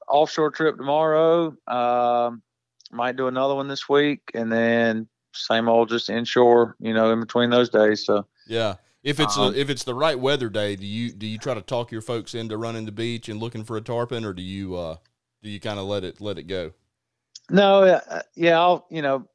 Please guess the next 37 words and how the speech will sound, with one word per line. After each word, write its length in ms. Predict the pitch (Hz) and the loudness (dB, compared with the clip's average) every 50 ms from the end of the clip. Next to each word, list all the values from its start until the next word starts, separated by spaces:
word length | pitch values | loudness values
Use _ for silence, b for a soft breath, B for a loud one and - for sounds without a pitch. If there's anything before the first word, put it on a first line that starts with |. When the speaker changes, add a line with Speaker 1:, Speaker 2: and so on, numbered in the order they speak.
| _ _ _ _ _ | _ _ _ _ _
Speaker 1:
most 280 | 156 156 170 180 180 - | -4 -2 0 0 -2 -4
of 40 | 143 | -6
my 120 | 139 135 | -6 -6
clients 340 | - - 143 135 127 113 110 | -6 -4 -4 -4 -4 -6 -8
this 120 | - 135 - | -10 -12 -8
time 220 | - 143 120 117 | -6 -4 -4 -4
of 40 | 113 | -4
year 100 | 113 113 | -4 -4
are 40 | 110 | -4
the 60 | 101 | -4
same 280 | 104 - 127 117 117 113 | -4 -2 -2 -2 0 0
old 180 | 107 104 101 - | -2 -4 -4 -2
folks, 440 | - 113 110 110 104 95 - - | 0 0 0 0 0 -4 -6 -6
and 120 | 120 120 123 | -4 -2 0
they 140 | 127 131 131 | 0 0 2
know 200 | 127 123 123 117 | 2 2 2 2
the 100 | 113 107 | 2 0
deal. 280 | 107 113 113 110 110 | 0 2 2 4 4
Like, 200 | 110 107 107 - | 2 2 2 2
I'll 180 | 120 127 131 127 | 2 4 4 4
have 260 | 127 123 120 120 117 | 4 2 0 0 -2
some 180 | - 117 117 113 | -6 -12 -8 -4
rods 560 | 113 117 117 120 120 117 113 - - - - - | -2 0 0 0 0 -2 -6 -10 -16 -16 -10 -8
on 180 | 123 120 117 | -6 -6 -6
the 60 | 117 | -4
boat 280 | 107 117 117 117 107 - - | -2 0 0 0 0 -2 -4
ready, 420 | - 123 120 120 120 123 117 117 117 _ _ - | -2 0 0 0 0 -2 -6 -8 _ _ _ -6
rigged 260 | 117 120 123 117 - | -4 -4 -2 0 0
up. 240 | 123 120 123 113 - _ _ _ | 2 2 2 2 0 _ _ _
Speaker 2:
Yeah. 300 | 107 107 104 95 87 82 _ _ - | -4 -4 -2 -2 -4 -6 _ _ -6
Speaker 1:
And 120 | 107 117 117 | -4 -4 -4
if 140 | 107 - | -4 -4
we 140 | - 135 135 | -6 -8 -8
see 280 | 127 - - 147 139 135 | -2 2 4 6 6 6
'em 120 | 135 131 127 | 6 6 6
going 300 | 139 135 131 131 127 131 | 6 6 6 6 4 4
off 460 | 135 139 143 143 135 - - _ | 2 2 2 0 -2 -4 -12 _